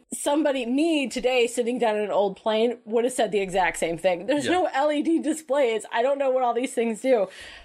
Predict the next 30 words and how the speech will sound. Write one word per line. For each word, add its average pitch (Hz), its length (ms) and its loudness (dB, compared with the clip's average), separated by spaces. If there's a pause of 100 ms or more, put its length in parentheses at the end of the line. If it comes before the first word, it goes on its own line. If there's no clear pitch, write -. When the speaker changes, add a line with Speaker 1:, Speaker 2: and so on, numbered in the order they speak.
(260)
Speaker 1:
But 240 80 2
I 233 80 0
feel 269 140 0
like 254 120 0
it 233 80 -2
was 214 140 0
pointed, 214 720 0 (200)
like, - 360 2 (100)
that - 220 -2
she 202 180 -2
is 190 140 0
training 196 340 0
in, 175 80 0
like, 165 180 -2
super 185 360 -2
modern 170 720 0
situation. 170 800 0
Speaker 2:
Yeah. 104 320 2
They're 143 260 0
able 175 260 0
to 143 360 0
get 135 180 -2
away 120 460 0 (120)
from 123 220 0
the 117 60 -4
pier 101 340 2
in 113 260 -4
this 113 160 -2
plane, 87 460 -4 (100)
and 101 560 -2